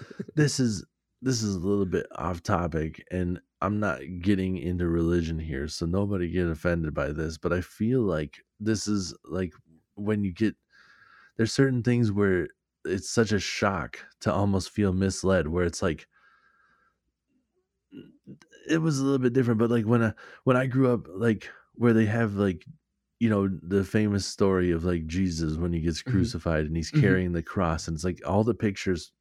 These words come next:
Speaker 2: depict him carrying a full-size cross.
Speaker 1: Yeah.
Speaker 2: And you're like, "Damn, that's crazy. Like, that's a lot of weight. That's, you know, two big boards." And they say that he carries it all over the place and,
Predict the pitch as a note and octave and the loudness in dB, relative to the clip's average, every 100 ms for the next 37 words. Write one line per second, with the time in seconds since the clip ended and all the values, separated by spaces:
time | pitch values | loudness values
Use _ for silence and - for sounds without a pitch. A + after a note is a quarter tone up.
0 | E2 G2+ A2 G#2+ G2+ F#2 E2+ - - G#2 | -6 -4 0 -2 -2 -4 -6 -8 -2 0
1 | G2+ F#2+ F2 E2+ - - _ - - G2 | 2 0 -4 -6 -12 -20 _ -18 -2 -2
2 | - - A#2+ C3+ G#2 G2+ G2+ G2+ - G#2 | -2 -2 2 4 2 0 0 0 0 2
3 | F2+ - - - - _ A2+ G#2 - _ | 2 0 -8 -12 -16 _ -6 -6 -8 _
4 | _ _ _ _ A2 G#2 G2 F2 D2 _ | _ _ _ _ -2 -2 -4 -8 -12 _
5 | B2+ B2+ G#2 F2 G2+ A2+ - - - A2+ | -8 -6 -6 -4 -4 -4 -6 -12 -2 0
6 | G#2 F2+ D#2+ C#2+ F2 - B2 - F#2 F#2 | 2 -2 -4 -6 -6 -2 -4 -2 -2 -2
7 | E2 E2 G2+ G2+ G2+ D2 G2 G#2+ - - | -2 -2 0 0 -2 -2 0 0 -2 -6
8 | F#2 F2 - - C#3 A2+ G#2 - G2 A2 | -2 -4 -6 0 0 2 -2 -2 2 2
9 | G#2+ F2 F2+ - - A2 G2 F#2 - A#2 | 2 0 -4 -4 -2 0 0 -4 -4 -2
10 | B2 B2 A#2+ A2+ B2 A2+ A2 B2 A#2+ A2 | 0 2 2 0 -2 -2 -2 -2 -2 -2
11 | A#2 A2+ A#2 - F2 | 0 0 0 -2 -4